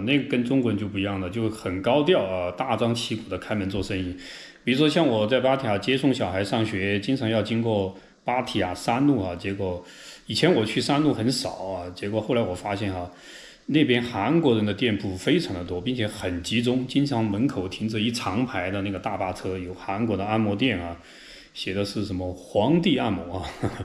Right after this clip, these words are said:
<laughs> 虽然是中文，但是一看就是韩国人的店，又有韩文，然后韩国人的烧烤店、韩国人的旅社啊，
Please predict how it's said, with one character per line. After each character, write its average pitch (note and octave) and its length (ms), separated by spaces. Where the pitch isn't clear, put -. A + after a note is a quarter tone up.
<laughs> - 440
虽 - 180
然 E3+ 80
是 D#3+ 120
中 E3 180
文， A#2+ 140
但 C3+ 140
是 B2+ 100
一 A2+ 60
看 A#2 220
就 A#2 80
是 A2+ 80
韩 A2 280
国 A#2 100
人 G2+ 80
的 F#2 80
店， F#2+ 220
又 G2+ 160
有 G2 60
韩 F#2+ 260
文， F#2 200
然 F#2+ 200
后 G2+ 60
韩 G#2 360
国 G#2+ 160
人 G2+ 100
的 G2+ 140
烧 A#2 300
烤 F#2 240
店、 G2+ 360
韩 G2+ 320
国 A#2 140
人 G2+ 100
的 G2 300
旅 F#2 280
社 G#2 440
啊， F#2 380